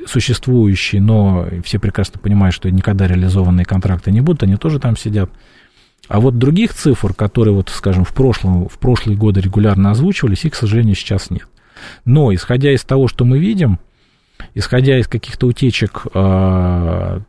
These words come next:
на Западе, из стран, которые являются российскими, м, крупными покупателями, всё-таки мы видим, что, э, с-,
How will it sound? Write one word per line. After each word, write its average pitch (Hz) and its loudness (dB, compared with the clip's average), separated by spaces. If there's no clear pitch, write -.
на 98 -4
Западе, 107 0
из 98 -4
стран, 104 0
которые 90 0
являются 95 0
российскими, 85 0
м, 82 -2
крупными 85 -2
покупателями, 123 0
всё-таки 131 0
мы 123 2
видим, 156 0
что, - 0
э, 98 2
с-, - -12